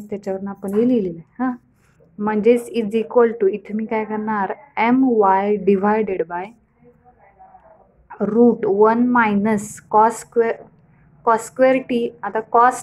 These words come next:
t म्हणजे आपल्याला काय माहिती आहे, cos t म्हणजे एक्सची value माहिती आहे, मग ती value इथं ॲड करायची, म्हणजेच एक्स स्क्वेअर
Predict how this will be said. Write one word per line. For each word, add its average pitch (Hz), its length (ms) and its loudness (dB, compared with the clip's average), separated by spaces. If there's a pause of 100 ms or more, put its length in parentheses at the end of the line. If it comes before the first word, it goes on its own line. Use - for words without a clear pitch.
t 254 100 -2
म्हणजे 254 240 -4
आपल्याला 247 260 -4
काय 240 200 -4
माहिती 233 360 -6
आहे, 214 100 -8 (540)
cos 226 300 0
t 240 80 -2
म्हणजे 233 280 -2
एक्सची 247 340 -2
value 240 280 0
माहिती 262 320 -4
आहे, 185 100 -12
मग 190 200 -18
ती 226 80 -6
value 226 280 0
इथं 220 240 -8
ॲड 254 260 -6
करायची, 185 300 -12 (640)
म्हणजेच 214 520 0
एक्स 208 220 -4
स्क्वेअर 202 400 -2